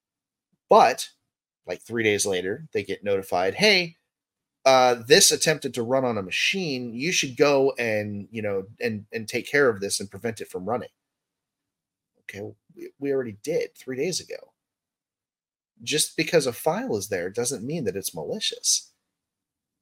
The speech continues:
I mean, think about all of the lol bins that are sitting out there. Do you want something that's gonna report every time a lol bin is,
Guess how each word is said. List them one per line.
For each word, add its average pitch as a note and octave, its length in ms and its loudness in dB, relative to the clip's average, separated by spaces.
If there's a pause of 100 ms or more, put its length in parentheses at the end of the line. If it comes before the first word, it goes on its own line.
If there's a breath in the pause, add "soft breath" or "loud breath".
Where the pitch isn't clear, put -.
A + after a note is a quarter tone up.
(160)
I C3+ 80 4
mean, C#3 140 4
think G3 220 2
about E3+ 320 6
all D3 240 6
of C3+ 80 4
the B2+ 40 2
lol A#2 360 4
bins F2+ 280 0
that F2+ 120 -6
are E2+ 60 -8
sitting F#2 340 -2
out D#2+ 160 -8
there. E2 160 -6
Do A2 120 -6
you C#3+ 120 0
want F3 180 2
something F3 320 0
that's C#3+ 200 2
gonna B2 160 2
report A2+ 500 4
every B2+ 300 2
time C3 500 -2
a A2+ 260 4
lol G2 280 2
bin C3+ 360 2
is, A2+ 480 0